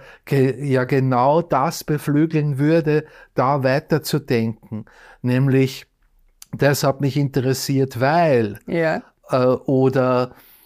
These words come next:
Speaker 1: oder da würde ich mehr drüber wissen wollen, ja, und das beschäftigt mich. Also wenn, wenn so ein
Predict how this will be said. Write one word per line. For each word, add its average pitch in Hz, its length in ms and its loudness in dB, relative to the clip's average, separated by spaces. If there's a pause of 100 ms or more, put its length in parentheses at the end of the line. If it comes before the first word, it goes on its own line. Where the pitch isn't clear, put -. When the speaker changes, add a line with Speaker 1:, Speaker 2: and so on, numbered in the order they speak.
(300)
Speaker 1:
oder 131 240 0
da 131 240 0
würde 135 180 0
ich 131 140 -2
mehr 127 320 2
drüber 131 340 0
wissen 131 480 -4
wollen, 139 600 2
ja, 123 220 0
und 131 200 -2
das 131 140 -2
beschäftigt 147 760 -4
mich. 120 260 -2
Also 127 240 0
wenn, 139 360 -2 (420)
wenn 135 300 0
so 143 280 0
ein 131 520 -2